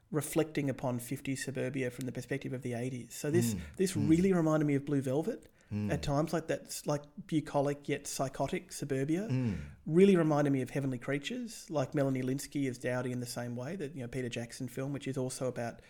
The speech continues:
Speaker 1: you know, pathologizing fifties suburbia in,
Speaker 2: Mm.
Speaker 1: um, New Zealand. And it reminded me a lot of just Tim Burton, like Edward Scissorhands as
Speaker 2: Mm.
Speaker 1: well, just that, that, that veneer of suburbia that's so denatured. So, yeah,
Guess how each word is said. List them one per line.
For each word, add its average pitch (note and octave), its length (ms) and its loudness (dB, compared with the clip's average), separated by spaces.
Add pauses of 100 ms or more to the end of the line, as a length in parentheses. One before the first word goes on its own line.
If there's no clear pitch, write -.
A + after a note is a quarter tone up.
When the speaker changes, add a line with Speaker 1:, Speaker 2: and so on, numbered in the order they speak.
(240)
Speaker 1:
you D#3 80 -8
know, C3 240 -6 (640)
pathologizing B2+ 760 0
fifties B2+ 360 -6
suburbia A#2+ 520 -4
in, B2 500 -4
Speaker 2:
Mm. - 40 -14
Speaker 1:
um, A#2+ 380 -6 (580)
New C#3 100 -2
Zealand. C#3 400 0
And E3 100 -2
it - 20 2
reminded G3+ 300 2
me A#3 60 2
a - 20 0
lot D#3+ 120 2
of C#3 60 0
just - 220 -6
Tim D3 160 -2
Burton, B2 480 -2
like A#2+ 160 -4
Edward C3 260 -2
Scissorhands C#3 580 -6
as B2 120 -2
Speaker 2:
Mm. - 40 -4
Speaker 1:
well, C3+ 200 2
just C#3+ 240 -4
that, - 160 -2 (300)
that, E3 280 -2
that D#3 200 6
veneer D3 480 8
of D#3+ 100 4
suburbia C3 520 0
that's - 220 -6
so B2+ 420 0
denatured. B2+ 640 -2
So, E3+ 100 0
yeah, G3 260 2